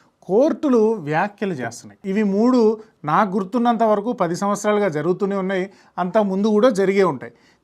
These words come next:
కానీ దీనికి శాశ్వతమైనటువంటి పరిష్కారం అనేటటువంటిది దొరకట్లేదు. కోర్టులు వ్యాఖ్యలు చేస్తూనే ఉన్నాయి, కానీ ఏ విధమైనటువంటి స్ట్రాంగ్ తీర్పులు ఇవ్వట్లేదు.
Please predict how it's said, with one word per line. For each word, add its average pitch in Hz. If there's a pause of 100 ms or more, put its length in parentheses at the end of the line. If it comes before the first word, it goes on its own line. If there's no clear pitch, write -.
కానీ 240
దీనికి 233
శాశ్వతమైనటువంటి 202
పరిష్కారం 160
అనేటటువంటిది 139
దొరకట్లేదు. 143 (500)
కోర్టులు 196
వ్యాఖ్యలు 165
చేస్తూనే 214
ఉన్నాయి, 233 (160)
కానీ 220
ఏ 202
విధమైనటువంటి 196
స్ట్రాంగ్ 175
తీర్పులు 185
ఇవ్వట్లేదు. 165